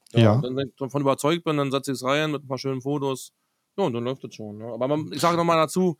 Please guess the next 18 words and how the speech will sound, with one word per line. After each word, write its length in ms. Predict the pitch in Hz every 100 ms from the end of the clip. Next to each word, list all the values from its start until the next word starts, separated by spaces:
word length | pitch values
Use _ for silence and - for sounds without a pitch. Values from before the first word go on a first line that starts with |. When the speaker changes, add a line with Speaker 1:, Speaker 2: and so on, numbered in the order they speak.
| _
Speaker 1:
man 160 | - 131
sollte 280 | 151 165 147
wirklich 280 | 165 160 127
alles 240 | 147 151
selbst 400 | 143 143 - -
machen, 440 | 147 147 143 131
nicht 100 | 147
irgendwie 260 | 151 143 147
Agenturen 400 | 139 143 151 170
überlassen. 520 | 147 139 139 139 131 - _ _ _
Es 200 | 127 -
bringt 200 | 156 143
nur 140 | 147
Probleme, 420 | 139 131 127 147 139
nur 160 | 131
Ärger 260 | 127 135 135
mit 100 | 131
Agenturen. 560 | 127 120 127 127 123